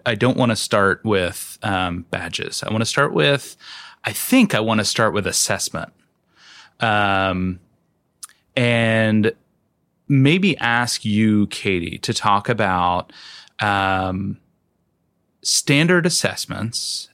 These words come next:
and, uh, what typically we know about how learning gets measured and then, um, how those measurements get, uh,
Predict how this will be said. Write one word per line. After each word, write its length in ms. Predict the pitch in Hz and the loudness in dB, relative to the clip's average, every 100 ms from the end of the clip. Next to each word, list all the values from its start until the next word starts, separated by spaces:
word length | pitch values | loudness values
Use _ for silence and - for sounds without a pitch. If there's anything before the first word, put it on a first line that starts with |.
| - | -4
and, 840 | 113 104 104 104 104 101 101 98 - - | -2 0 0 0 0 2 0 0 -4 -6
uh, 340 | 110 95 92 - | -4 0 -2 -2
what 580 | 117 120 131 147 - - | 0 2 4 2 0 -4
typically 720 | - 139 120 120 110 104 101 | -2 -2 -2 0 2 2 0
we 200 | 95 101 | 0 0
know 400 | 98 92 90 92 | 0 -2 -4 -6
about 580 | 101 101 92 92 92 - - - - - | -6 -4 -2 -2 -4 -8 -20 -20 -20 -12
how 520 | - 110 135 139 139 - | -2 2 4 4 2 2
learning 600 | 117 110 104 101 101 95 | 2 2 2 2 0 -2
gets 600 | 101 95 90 - - - - | -2 -2 -2 -4 -4 -6 -4
measured 840 | 107 104 104 120 160 180 185 175 - | 0 2 0 0 2 2 2 -2 -2
and 220 | 120 110 | 0 0
then, 580 | 104 110 107 107 104 101 - _ _ | 2 2 2 2 2 0 -2 _ _
um, 600 | - 95 95 90 87 95 - - - | -6 -4 -2 -2 -4 -6 -12 -20 -16
how 160 | - 139 | -2 0
those 500 | 143 131 127 117 104 | 4 4 4 2 2
measurements 960 | 123 135 131 120 98 98 104 - - - _ _ _ - | 2 2 2 2 2 0 -2 -4 -4 -8 _ _ _ -4
get, 520 | 113 104 104 101 92 _ _ _ - | 0 0 0 0 -2 _ _ _ -12
uh, 640 | 98 92 50 50 - | -6 -4 -4 -4 -6